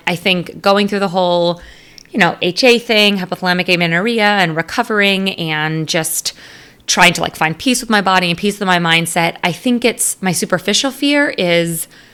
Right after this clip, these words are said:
kinda, like, getting back to a place where all of a sudden I have all this angst and I really struggle with my body image. You know, because right now I wouldn't say that I'm in, like, place perfect, but I would say I'm in place of maybe neutrality or even mainly acceptance. And I guess it's just,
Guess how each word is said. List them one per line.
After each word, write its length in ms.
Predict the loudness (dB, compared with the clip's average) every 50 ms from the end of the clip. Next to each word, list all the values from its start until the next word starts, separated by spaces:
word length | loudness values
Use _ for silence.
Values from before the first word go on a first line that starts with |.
| -20 -20 _ _ -6
kinda, 180 | -2 0 2 2
like, 140 | 2 2 2
getting 240 | 2 2 2 2
back 240 | 2 2 2 2 0
to 100 | -2 -2
a 40 | -2
place 480 | -2 0 0 2 2 2 2 -2 -4 0
where 360 | 2 2 4 4 2 2 0
all 160 | 0 0 0
of 120 | 0 -2
a 40 | -2
sudden 320 | -2 0 0 0 0 0 -2
I 100 | -2 -2
have 180 | -2 -2 -2
all 80 | -2 -2
this 200 | -2 -2 -4 -4 -4
angst 480 | -2 -2 -2 -2 -4 -6 -6 -2 -2 -2
and 300 | -2 -4 -4 -6 -6 -4
I 120 | -4 -2
really 260 | -2 0 0 -2 -2 -2
struggle 480 | -4 -4 -2 0 0 2 2 2 2
with 240 | 2 0 -4 -6 -10
my 180 | -10 -8 -8 -10
body 340 | -10 -12 -14 -12 -10 -12
image. 440 | -10 -10 -10 -6 -4 -4 -4 -4 -6 -16 -20 _ _ 2
You 80 | 4
know, 160 | 4 4 4
because 240 | 2 2 0 0 2
right 120 | 2 2 2
now 200 | 4 2 4 4
I 80 | 2
wouldn't 180 | 2 0 -2 -2
say 160 | -2 0 0
that 100 | -2 -2
I'm 140 | -4 -4 -6
in, 80 | -6 -8
like, 200 | -8 -10 -12 -14 _ -8
place 320 | -2 0 0 0 0 -4
perfect, 540 | -6 -4 -6 -4 -2 -2 -2 -2 -2 -4 -2
but 80 | 0 2
I 40 | 2
would 120 | 2 0
say 140 | 0 2 2
I'm 120 | 2 2
in 120 | 2 0 -2
place 340 | -2 0 0 0 0 0 -2
of 180 | -2 -2 -4 -8 -14 -18 -18 -20 -20 -16 -8 -4
maybe 180 | -2 0 0 0
neutrality 640 | 0 -2 -2 0 2 2 2 2 2 2 0 0
or 140 | 0 0 0
even 440 | -2 -2 -4 -2 -2 -2 -4 -4 -6 -4
mainly 340 | -2 0 0 0 2 2 0
acceptance. 560 | 0 0 -4 -4 -2 -2 -2 -2 -2 0 0
And 160 | 0 0 -2 -6 -8 -16 -18 -18 -20 -6 0 4
I 80 | 4 6
guess 180 | 4 4 2
it's 140 | 0 -6 -4
just, 320 | -2 -2 -2 -2 -4 -8